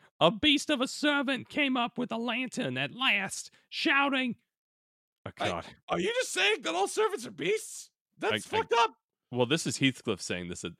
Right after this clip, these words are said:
Speaker 1: this. Well, yeah, he did say that. Yeah, well, whatever. Um, "Keep fire, keep fast, Skulker, keep fast." He changed his note. However,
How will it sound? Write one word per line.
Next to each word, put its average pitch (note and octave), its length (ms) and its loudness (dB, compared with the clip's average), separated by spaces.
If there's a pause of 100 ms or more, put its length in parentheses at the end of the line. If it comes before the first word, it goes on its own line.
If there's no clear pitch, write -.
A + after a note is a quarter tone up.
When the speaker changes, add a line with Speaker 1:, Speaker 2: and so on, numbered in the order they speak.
(160)
Speaker 1:
this. G#2 200 -8 (160)
Well, C3+ 100 -2
yeah, D3+ 160 0
he A2+ 140 -6
did C3 160 -6
say G#2 160 -6
that. F#2 200 -6
Yeah, B2 120 -6 (120)
well, D#3+ 300 -4
whatever. F#2+ 320 -2 (480)
Um, G2+ 320 6 (640)
"Keep B3+ 320 4
fire, B3 500 6 (160)
keep - 280 0
fast, C#4+ 480 2
Skulker, C#4+ 580 -2 (220)
keep - 320 4
fast." - 560 0 (180)
He B2 160 0
changed G3 460 0
his B3 160 0
note. B3+ 400 -2 (160)
However, F3 500 2